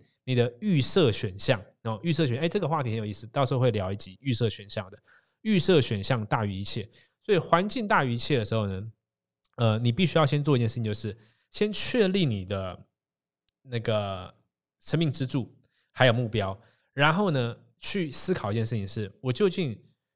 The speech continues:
这个月，或者是明天，或这一周哈，做哪一件事情，哪件事情完成之后，你的目标会往前推动。关于人生之路，目标不一定跟钱有关，只是大部分的时候，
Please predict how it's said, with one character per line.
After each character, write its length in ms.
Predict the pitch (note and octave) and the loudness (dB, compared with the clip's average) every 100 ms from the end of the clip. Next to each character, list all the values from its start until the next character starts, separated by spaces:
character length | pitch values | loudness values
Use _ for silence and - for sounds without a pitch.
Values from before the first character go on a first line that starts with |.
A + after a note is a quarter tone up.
| _ - | _ 4
这 120 | A3 | 4
个 120 | C#3+ | 4
月， 360 | C#3 E3 G#2+ - _ | 2 0 -2 -8 _
或 140 | - C#3+ | -2 0
者 60 | |
是 140 | D3+ D3+ | 2 0
明 260 | B2+ A#2+ | -2 -4
天， 340 | D3 - D#3+ D3+ | -4 0 0 2
或 80 | C#3 | 0
这 140 | D3+ | 2
一 100 | D3+ | 0
周 300 | D3 C#3 B2+ | 2 4 4
哈， 180 | A2 F#2 - _ _ _ _ | 2 -4 -16 _ _ _ _
做 240 | - A#3+ | 0 2
哪 240 | D3+ F#2+ A2+ | 2 2 0
一 20 | |
件 160 | B2+ D#3 | 0 0
事 80 | |
情， 80 | D3+ | 0
哪 140 | B2 C3+ | 0 0
件 160 | F#3+ | 2
事 80 | F#3 | 2
情 100 | D#3 | 2
完 160 | A#2 A#2 | 2 2
成 140 | A2+ | 2
之 100 | A2+ | 2
后， 260 | G#2+ G2 - | 2 0 -6
你 180 | B2+ A#2+ | 0 4
的 320 | A#2 G#2+ G2+ | 4 4 0
目 140 | E3 D#3 | -2 2
标 180 | C3+ | 2
会 80 | B2 | 2
往 160 | A#2+ F#2 | 0 -2
前 160 | G2 | -8
推 160 | G2 G#2 | -6 -6
动。 160 | G#2+ G2 _ _ _ _ | -6 -10 _ _ _ _
关 180 | D#3+ D#3+ | 0 2
于 60 | |
人 160 | A#2 G#2 | 0 -2
生 120 | A2+ | -2
之 120 | A2 | -4
路， 120 | G#2+ - | -6 -8
目 140 | G3+ G#3+ | -4 2
标 120 | F3+ | 2
不 300 | - F#3+ D#3+ | 0 -4 -2
一 20 | |
定 160 | D3+ C3+ | -2 -4
跟 160 | B2 | -4
钱 220 | A#2 - | -4 -8
有 140 | G2+ F#2 | -8 -8
关， 200 | F#2+ F#2 A2+ _ | -10 -10 -16 _
只 140 | - | -2
是 260 | A#2 C3+ - _ _ _ | -2 -2 -8 _ _ _
大 160 | F3+ C3+ | 0 2
部 80 | |
分 100 | C3+ | 0
的 60 | A2 | -2
时 120 | - | -2
候， 200 | A2 G2+ | -2 -4